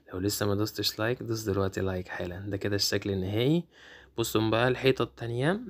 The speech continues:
أنا الحيطة بتاعت الأطفال اللي جنب الركنة، أنا عملت السحاب الأبيض دوت بحيث إن هو يكون شكله سيمبل كده، وحطيت التابلو ده أنا كنت عامله قبل كده عندي هنا في القناة.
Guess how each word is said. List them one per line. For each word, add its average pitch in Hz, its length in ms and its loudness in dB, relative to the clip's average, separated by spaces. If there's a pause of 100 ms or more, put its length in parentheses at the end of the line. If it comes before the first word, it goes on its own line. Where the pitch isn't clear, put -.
أنا 107 140 2
الحيطة 113 320 0
بتاعت 104 240 0
الأطفال 107 380 2
اللي 101 140 4
جنب 101 220 4
الركنة، 123 600 2
أنا 123 180 4
عملت 117 280 0
السحاب - 460 0
الأبيض 107 460 -2
دوت 135 340 2 (500)
بحيث 123 280 0
إن 110 140 -2
هو 113 220 0
يكون 113 380 -2
شكله 98 720 2
سيمبل 110 420 0
كده، 135 300 2
وحطيت 123 540 0
التابلو 110 560 0
ده 113 180 4
أنا 113 120 2
كنت - 240 -6
عامله 104 280 2
قبل 101 160 0
كده 104 180 -2
عندي 101 280 -2
هنا 98 100 -2
في - 100 -8
القناة. 95 400 -12